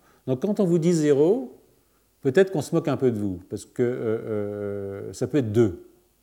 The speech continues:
mais deux qu'on ne voit pas parce qu'ils ont été perdus à la fixation. C'est, les deux du centre sont extraordinairement fragiles. Donc, euh, euh, euh, mais ils peuvent être aussi mobiles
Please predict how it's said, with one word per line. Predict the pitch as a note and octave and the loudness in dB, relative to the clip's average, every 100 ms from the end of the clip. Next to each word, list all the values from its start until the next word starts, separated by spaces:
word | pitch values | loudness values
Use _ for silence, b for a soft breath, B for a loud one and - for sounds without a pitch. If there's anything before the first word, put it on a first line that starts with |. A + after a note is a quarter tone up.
| _ _ _ _ _ - | _ _ _ _ _ -8
mais | G#2+ | -4
deux | G#2+ C3+ | 0 0
qu'on | B2+ | 0
ne | A2 | -2
voit | G#2 | -2
pas | C3 | -2
parce | B2+ G#2 | -4 -8
qu'ils | - G2+ | -8 -6
ont | G#2 | -8
été | G2 G#2+ | -6 -6
perdus | G#2+ G2+ A2 | -4 -4 -2
à | |
la | G2+ | -4
fixation. | G2 G#2 F2+ F2+ E2+ | -6 -10 -10 -14 -14
C'est, | G#2+ G2 G2 | -12 -12 -10
les | G2+ | -6
deux | A2 B2+ | -2 -2
du | |
centre | A2+ C#3 C3 | -4 -6 -6
sont | G#2+ | -8
extraordinairement | F#2 - A2+ G#2 G2+ | -12 -6 -6 -4 -8
fragiles. | F#2 F2 F2 - B B B B B C3+ | -10 -14 -16 -18 B B B B B -6
Donc, | A#2+ | -2
euh, | C3+ B2+ | 0 0
euh, | C3 A#2+ B2+ | 0 -2 -2
euh, | A2+ G#2+ G#2 - - | -6 -4 -6 -10 -10
mais | B2 C3+ - _ - | -4 -4 -6 _ -8
ils | C#3+ | 0
peuvent | E3 | 2
être | E3 | 2
aussi | D3 D#3 C3 | -2 -2 -4
mobiles | A2+ A2+ C3 G#3 D4+ | -2 0 2 2 2